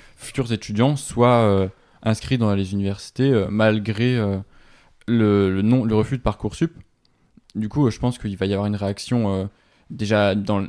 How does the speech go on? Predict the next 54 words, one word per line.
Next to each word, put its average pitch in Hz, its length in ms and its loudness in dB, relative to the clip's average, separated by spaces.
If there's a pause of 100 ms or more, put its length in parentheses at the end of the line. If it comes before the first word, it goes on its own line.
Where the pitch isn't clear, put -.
dans 120 180 2
les 113 140 0
administrations 104 720 -2
qui - 140 -14
vont 101 100 -6
se - 80 -14
faire, 143 260 0
et 107 60 2
il 101 60 2
y 101 40 2
aura 104 160 2
une 107 80 0
réaction 107 420 0
aussi, 110 300 0
euh, 95 160 2 (320)
bah, 107 80 2
dans 104 100 6
la 98 140 6
rue, 143 220 2 (400)
parce 104 180 -4
qu'il 104 320 6
y 101 80 4
a 98 40 6
une 101 100 4
date 120 180 2
qui - 80 -2
a - 20 0
été 98 100 -2
annoncée, 95 420 0
le 135 80 4
neuf 95 180 0
octobre, 127 440 0
euh, 98 260 2
qui 101 100 -6
sera - 140 -2
une 101 80 2
date 101 160 0
interprofessionnelle 107 760 0 (400)
où, 127 160 4
euh, 113 100 6
l'unef 113 440 2
a 98 100 0
appelé 113 280 0
à 104 40 2
manifester 101 540 -2
et 107 60 4
où 117 100 4
l'U 113 160 2
N 107 100 2
L 113 160 2
a 98 40 0
appelé 104 220 -4
à 101 60 -2
manifester. 104 520 -4